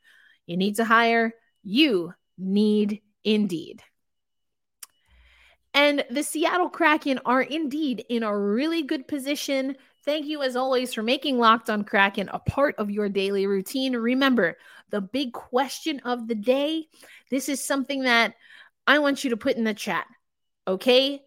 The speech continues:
Whether you're watching before tonight's game, whenever we can answer this question. But the question of the day, where were you when the Seattle Kraken clinched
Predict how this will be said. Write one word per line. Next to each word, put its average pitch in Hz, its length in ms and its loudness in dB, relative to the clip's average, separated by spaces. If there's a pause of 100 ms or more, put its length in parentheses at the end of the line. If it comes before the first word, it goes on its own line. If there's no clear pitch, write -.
(100)
Whether 202 260 -2
you're 196 160 4
watching 262 580 4
before 277 480 -2
tonight's 262 520 -2
game, 247 480 -2 (420)
whenever 269 720 0 (120)
we 233 220 -2
can 254 160 0
answer 247 400 0
this 247 220 -4
question. 180 560 -8
But 185 140 -10
the 220 60 -8
question 277 460 -6
of 262 160 -2
the 254 80 4
day, 180 300 2 (600)
where 320 520 0
were 349 180 0
you 349 600 0 (340)
when 202 220 -2
the 202 100 0
Seattle 277 840 0
Kraken 269 1000 -4 (1300)
clinched 359 640 -2